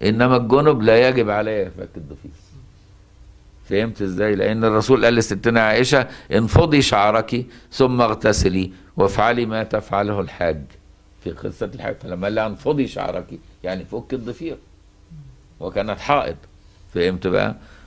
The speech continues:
يبقى في مذهب تالت قال إن الحائض وجب عليها فك الضفيرة في غسل الحيض ولا يجب في غسل الجنابة. ده خلاصة المسألة، أنا بقولها لك كده الأول حكاية،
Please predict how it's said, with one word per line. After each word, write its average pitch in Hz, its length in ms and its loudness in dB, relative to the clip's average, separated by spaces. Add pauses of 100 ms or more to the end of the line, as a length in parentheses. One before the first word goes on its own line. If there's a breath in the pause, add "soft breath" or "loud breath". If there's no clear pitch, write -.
(460 soft breath)
يبقى 98 260 6
في 107 140 0
مذهب 104 400 2
تالت 110 680 0
قال 104 300 2
إن 98 280 -4
الحائض 110 600 0 (580 soft breath)
وجب 104 420 2
عليها 107 520 2
فك - 340 -2
الضفيرة 131 680 0 (440)
في 98 100 -2
غسل 104 320 -2
الحيض 131 480 0
ولا 143 420 2
يجب 139 440 0 (1040)
في 104 140 -2
غسل 101 340 -2
الجنابة. 80 480 -6 (1000 soft breath)
ده 143 100 4
خلاصة 156 480 2
المسألة، 135 440 0
أنا 123 80 2
بقولها 120 300 4
لك 143 160 0
كده 135 180 2
الأول 127 300 2
حكاية، 87 520 0